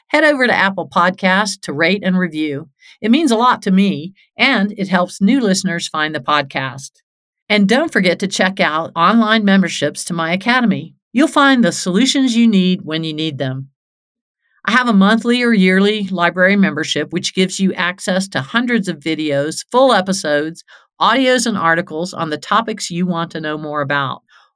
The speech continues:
Or you can get online coaching from me with my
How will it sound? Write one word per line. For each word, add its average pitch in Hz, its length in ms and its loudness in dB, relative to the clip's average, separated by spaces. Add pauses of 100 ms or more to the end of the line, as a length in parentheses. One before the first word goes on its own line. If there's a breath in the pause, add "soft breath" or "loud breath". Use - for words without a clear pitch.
(120)
Or 196 540 4 (340 loud breath)
you 170 100 -4
can 165 140 -4
get 165 200 0
online 196 580 2
coaching 208 500 0
from 220 300 -2
me 196 420 2 (240 loud breath)
with 196 180 0
my 190 240 2